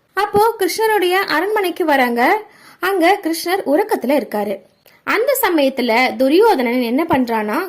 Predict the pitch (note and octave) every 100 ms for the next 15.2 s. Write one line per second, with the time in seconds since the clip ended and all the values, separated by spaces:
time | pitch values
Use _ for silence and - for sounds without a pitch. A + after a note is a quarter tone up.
0 | - C#4 - G#4+ D#4+ C4+ C4 - D4+ G4
1 | C5 F#4 - C4 A3 D4 F#4 - A#3 G#3+
2 | G#3+ G#3 G3+ _ _ _ _ _ _ _
3 | _ _ C#4 F4+ E4+ G4 - A#3 B3+ B4
4 | C#5 C#4 D4 D#4+ - B3+ - G#4 D#4+ A#3+
5 | C4+ - C#4+ G4+ B4 D#4 A3 G#3+ C#4+ E4
6 | G#3+ G3 F#3+ G3 F#3+ _ _ _ G4+ G#4
7 | F4 F#4+ G4 E4 D4 D4 F4 C#4 D4 A4+
8 | B4 G#4+ C#4 A#3 A3 C#4 D4 A#3+ G4 F4+
9 | - D4 B3 G#3+ G#3 G#3 G3+ - _ _
10 | _ _ _ - G4 G4 F#4 F#4 E4 -
11 | C#5 B4+ F4 F4 E4 C#4 A#3+ D4 E4+ B3+
12 | D4+ B4+ A#4+ G#4+ F#4 E4+ D4 B3+ B3 E4+
13 | B3 A#3+ D4 G#4+ B3 A#3 D#4 D#4+ B3+ E4
14 | C5+ D4 E4 B3 - B3 A#3 A3 A3 A3+
15 | G#3+ G#3+